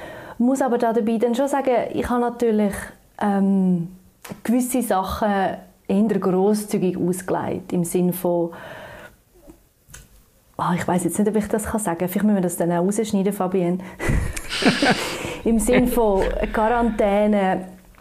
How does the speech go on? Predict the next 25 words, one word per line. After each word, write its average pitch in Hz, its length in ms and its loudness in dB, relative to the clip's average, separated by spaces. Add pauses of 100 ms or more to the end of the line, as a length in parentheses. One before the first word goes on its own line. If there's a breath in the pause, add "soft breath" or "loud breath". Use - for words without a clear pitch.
(640)
ähm, 185 520 2
nach 190 180 0
einer 196 200 2
Reise. 185 720 -2 (1120 loud breath)
Ja, 196 440 2
das 196 140 0
habe 220 140 2
ich 247 80 0
schon 320 160 2
eingehalten, 190 760 2
mehr 208 180 2
oder 214 140 0
weniger. 160 560 -2
Aber 196 200 0
ich 202 100 0
finde 214 320 0
so, 202 280 0
ich 208 180 -2
bin 208 160 0
ja 190 240 2
eine 190 180 0
erwachsene 185 720 0
Person 196 720 0
und, 185 420 2
ähm, 170 520 0